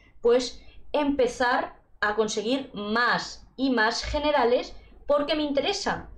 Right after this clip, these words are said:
Ya sabéis que yo quiero meterme por fin en alguna guerra, hablaros de algo, pero es que claro, tío, si no tengo investigado, en plan mejorado, eh, todas las, eh, todos los edificios, uy, todas las tropas y demás cosas, pues de nada sirve.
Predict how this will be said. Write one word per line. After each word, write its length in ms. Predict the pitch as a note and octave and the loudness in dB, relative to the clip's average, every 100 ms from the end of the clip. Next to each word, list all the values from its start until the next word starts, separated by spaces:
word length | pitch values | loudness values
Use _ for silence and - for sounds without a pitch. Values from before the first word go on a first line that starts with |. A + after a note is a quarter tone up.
| - | -14
Ya 100 | - | -8
sabéis 280 | G3+ G#3 C4 | 0 2 2
que 140 | A#3 | -2
yo 160 | F#3+ F#3+ | -4 -4
quiero 160 | G#3+ F#3+ | -2 -2
meterme 360 | F3+ A#3 A3 | -2 -2 -2
por 180 | - F#3 | -4 -8
fin 180 | - A3+ | -4 -4
en 100 | F3+ | -2
alguna 380 | E3 E3+ G3+ G3 | -4 -4 -2 0
guerra, 300 | A#3 B3 C4+ | -2 0 0
hablaros 420 | G#3 G3 G3 G3 | 0 -2 -4 -2
de 120 | G#3 | 0
algo, 320 | G#3+ A#3 C#4+ | 2 2 2
pero 180 | C#4+ F#3+ | 0 -2
es 100 | F3 | -2
que 120 | - | -4
claro, 320 | A3 G#3+ G3+ - - - - | -2 0 -2 -6 -20 -20 -4
tío, 300 | B3+ C#4 - - - | 0 0 0 -14 -14
si 240 | - A3 | -6 -4
no 160 | G3+ G#3 | -2 0
tengo 880 | A#3+ B3 A#3+ A#3+ A#3+ A#3+ A#3 A3+ - - - - | 0 2 4 6 4 4 4 2 -4 -18 -20 -10
investigado, 920 | A#3 A#3+ A#3 - A3+ A#3+ B3+ F3 E3 _ _ _ - | -4 0 0 0 -2 0 0 -2 -10 _ _ _ -20
en 140 | - F3+ | -12 -10
plan 320 | F#3 F3+ F#3 | -6 -4 -4
mejorado, 640 | F3+ - F#3+ A3+ E3+ D3+ - - - - - _ - | -4 -2 0 0 -2 -8 -16 -20 -20 -20 -20 _ -6
eh, 360 | F3+ F3 E3+ - - | -4 -2 -4 -10 -18
todas 320 | - G3+ G#3+ G#3 | -4 -2 0 0
las, 580 | G#3+ G#3 G#3 G#3 - G3+ | 2 2 2 0 -4 -6
eh, 160 | G3+ | -6
todos 180 | G3+ G#3 | -4 0
los 180 | G#3+ G#3 | 0 0
edificios, 520 | A3 G#3+ C#4 C#4 - | -4 -2 -4 -4 -8
uy, 180 | G3+ G3+ | -8 -8
todas 240 | G3 A3 A3+ | 0 2 2
las 260 | A3 G#3+ | 0 0
tropas 420 | C4 C4 E3+ E3+ | -2 0 -2 -6
y 40 | E3 | -10
demás 300 | E3 E3+ F#3+ | -8 -8 -4
cosas, 320 | B3 B3 C4+ | -6 -4 -8
pues 180 | - F#3 | -8 -8
de 100 | E3+ | -6
nada 240 | F3+ A3 | -2 -2
sirve. 420 | F#3+ G#3+ A#3+ F#3 | -4 -6 -4 -4